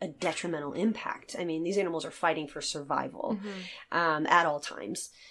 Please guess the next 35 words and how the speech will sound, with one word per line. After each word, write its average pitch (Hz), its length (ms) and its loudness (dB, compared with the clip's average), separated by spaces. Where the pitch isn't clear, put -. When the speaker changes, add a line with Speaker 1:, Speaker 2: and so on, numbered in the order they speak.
Speaker 1:
So 160 440 6
it 165 260 0
could 170 460 -2
just - 540 -2
be 175 180 -2
that 156 240 4
little 165 240 2
extra - 340 0
push - 360 0
in 160 80 2
the 151 80 0
direction 151 600 -4
where 143 180 -4
it's - 180 -6
just - 200 -6
not 139 180 -4
gonna 143 160 -4
survive. 147 720 -2
And 151 380 0
there 165 260 4
are 156 240 6
times 156 540 0
where 151 360 -2
if - 180 -4
there's 156 140 -2
a 160 60 -4
lot 156 180 2
of 165 60 -4
seals 175 240 0
on 170 80 -2
the 160 80 -2
beach 202 560 0
and 170 180 -2
you 160 120 -2
approach, - 520 2